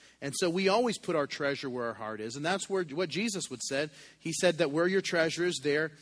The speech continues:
your heart will be also. So this Friday, this past Friday, co-, two days ago, my wife and I celebrated sixteen years of holy matrimony. Yeah, very excited about that. That says a lot more about her than it does me,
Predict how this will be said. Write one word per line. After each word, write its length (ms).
your 120
heart 320
will 80
be 120
also. 440
So 320
this 160
Friday, 400
this 140
past 320
Friday, 320
co-, 160
two 180
days 220
ago, 160
my 140
wife 240
and 80
I 80
celebrated 540
sixteen 400
years 220
of 80
holy 240
matrimony. 640
Yeah, 200
very 220
excited 380
about 240
that. 240
That 160
says 140
a 40
lot 200
more 140
about 220
her 200
than 140
it 100
does 220
me, 300